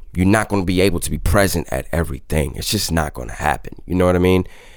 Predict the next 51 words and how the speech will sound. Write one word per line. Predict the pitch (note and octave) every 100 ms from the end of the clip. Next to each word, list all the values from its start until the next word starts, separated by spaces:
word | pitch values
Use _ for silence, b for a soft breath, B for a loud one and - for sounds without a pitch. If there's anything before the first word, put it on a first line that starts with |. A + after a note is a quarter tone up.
| B -
And, | F2+ F2 D#2
um, | D2+ D2 B1+ - - - - - - - - -
there | F#2+ F2+
are | E2 C#2+ - - - -
some | - F#2+ F#2+
people | A2+ G2+ F#2+ G2
who | F2+ F2+ -
may | E2 G2
have | F#2+
been | D#2 F#2+ F#2 - -
super | - - - B2 A2+
close | - A#2 C3+ -
to | - F#2 G2
when | F2 F2+
you |
was | E2+
a | -
kid | - C#3 B2 F#2
or |
may | F2 F#2+
have | F#2
been | F2
super | - -
close | - D#2+ -
to | G2+
when | F2+ E2+ - B B B B -
you | F#2
was, | F2+ E2
uh, | D2+ - -
like, | G1+ -
in, | - -
in | D2
high | - G2+
school | - - F2 D#2+
or | -
college | - A2+ B2+ F#2
or | E2+
whatever, | F2 F2+ F2
but | E2+
now | F2 F#2
that | F2+ -
you, | G2 F#2 E2+ b b b -
um, | D#2 C2 A#1+ -
you | E2
know, |
in, | D2+ E2+
in, | - F2 -
in | F2 E2 D#2 - - A1 -
your | - D#2+
forties | - A#2 D3+ E2+ E2 D#2
or | D#2+ D#2